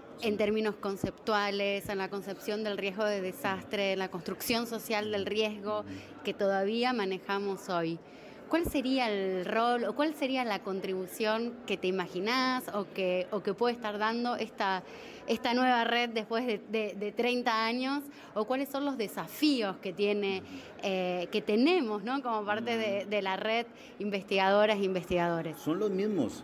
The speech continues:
Speaker 1: y, y, y no es la nueva red, es la misma red, solo que ha crecido, pero, pero los énfasis siguen siendo los mismos. O sea, uno querría decir, "Ahora estamos en una nueva etapa y replanteamos la agenda de investigación", pero el reto es tan mayúsculo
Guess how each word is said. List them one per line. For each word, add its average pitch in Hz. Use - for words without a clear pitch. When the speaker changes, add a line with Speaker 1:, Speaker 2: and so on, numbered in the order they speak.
Speaker 1:
y, 139
y, 147
y 139
no 143
es 160
la 170
nueva 156
red, 139
es 131
la 156
misma 156
red, 98
solo 123
que 131
ha 98
crecido, 123
pero, 113
pero 120
los 117
énfasis 139
siguen 143
siendo 139
los 127
mismos. 120
O 104
sea, 120
uno 127
querría 131
decir, 127
"Ahora 113
estamos 131
en 127
una 127
nueva 127
etapa 127
y 123
replanteamos 104
la 123
agenda 120
de 123
investigación", 110
pero 113
el 107
reto 151
es -
tan 165
mayúsculo 143